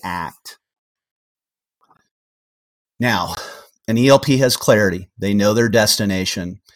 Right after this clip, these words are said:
But just as importantly, they are aware of their strengths and weaknesses.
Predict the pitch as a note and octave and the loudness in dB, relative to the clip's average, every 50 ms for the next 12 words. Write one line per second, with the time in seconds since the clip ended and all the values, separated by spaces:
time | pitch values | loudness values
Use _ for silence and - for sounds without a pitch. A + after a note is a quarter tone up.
0 | _ - - - _ _ _ _ - G#2+ G2+ - B2+ A2+ - - A#2+ C3 B2+ A#2 | _ -20 -20 -20 _ _ _ _ -6 -4 0 0 2 2 2 2 2 0 0 0
1 | - - A#2+ A2 G#2 F#2 G#2 G2+ F#2+ F#2+ F#2+ F#2+ F2+ G2+ G2+ G2+ G2 G2 G2+ F#2+ | 0 0 0 0 0 -2 -4 -4 -2 -2 -4 -4 -2 -2 0 0 0 0 0 -2
2 | F#2+ G2+ G#2 G#2 A2 G#2+ G#2+ G#2 F#2+ F#2 F#2 - - G2 E2+ F2 F#2+ F2+ F2+ - | -4 -4 -2 0 0 2 2 2 2 2 0 -2 -4 -6 -6 -6 -6 -6 -6 -6
3 | - - G#2+ G2+ F2+ F2 E2+ D#2+ - - - - - - - F2+ F2 F2 F2+ G2 | -6 -4 -4 -4 -4 -4 -6 -4 -4 -2 -2 -2 -4 -6 -6 -8 -6 -4 -4 -6
4 | F#2+ - - F#2 F#2+ - - G1+ G1+ - - - | -6 -6 -6 -6 -4 -4 -4 -6 -6 -8 -10 -10